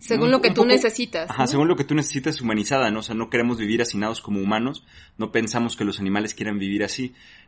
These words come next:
Speaker 2: pero en el sistema de producción animal, es como cualquier otro sistema de producción intensivo, reduces espacios, reduces costos, y obviamente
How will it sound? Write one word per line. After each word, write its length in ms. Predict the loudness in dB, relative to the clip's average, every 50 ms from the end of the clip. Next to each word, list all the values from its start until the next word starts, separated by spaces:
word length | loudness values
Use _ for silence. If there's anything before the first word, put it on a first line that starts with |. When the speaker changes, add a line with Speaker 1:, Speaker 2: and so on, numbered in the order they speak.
| _
Speaker 2:
pero 140 | -4 -2 0
en 80 | 0 0
el 80 | -2
sistema 360 | -4 -6 -6 -2 0 2 2 2
de 80 | 0 0
producción 960 | 0 0 0 0 -2 -4 -6 -4 -2 0 0 0 0 0 -2 -4 -8 -12 -18 _ _
animal, 680 | -8 -4 -2 0 2 4 4 6 6 4 4 0 -4 -12 _ _ _ _ _ _ _ _ _
es 120 | -18 -16
como 280 | -10 -6 -4 -4 -2 -2
cualquier 300 | -4 -4 -2 -2 -2 -2
otro 200 | -2 -2 -4 -6
sistema 420 | -8 -10 -8 -6 -4 -2 -2 -2
de 80 | -2 -4
producción 440 | -4 -2 -2 -2 -2 -2 -4 -4 -2
intensivo, 680 | -2 -2 -2 -4 -4 -4 -6 -4 -4 -4 -4 -4 -8 _ _ _ _ _ _
reduces 400 | 0 2 2 2 2 2 2 0
espacios, 680 | 0 -2 4 4 6 6 6 2 -2 -4 -4 -6 -8
reduces 440 | -6 -4 -4 -4 -6 -8 -12 -12 -6
costos, 460 | -4 -2 -4 -4 -4 -8 -10 -10 -6 -2
y 100 | 0 2
obviamente 840 | 4 4 4 4 2 0 0 -2 -2 0 0 2 2 2 0 -2